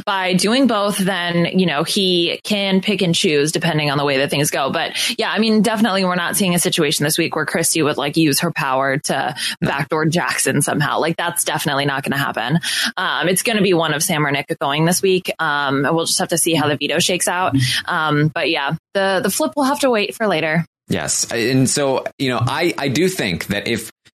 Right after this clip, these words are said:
Speaker 2: you know, whichever one of them leaves, Sam or Nick, uh,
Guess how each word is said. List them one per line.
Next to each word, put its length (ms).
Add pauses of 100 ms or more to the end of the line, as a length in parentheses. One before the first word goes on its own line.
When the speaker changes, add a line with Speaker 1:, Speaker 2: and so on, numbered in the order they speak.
(420)
Speaker 2:
you 140
know, 160
whichever 380
one 100
of 100
them 140
leaves, 240
Sam 340
or 160
Nick, 360 (240)
uh, 240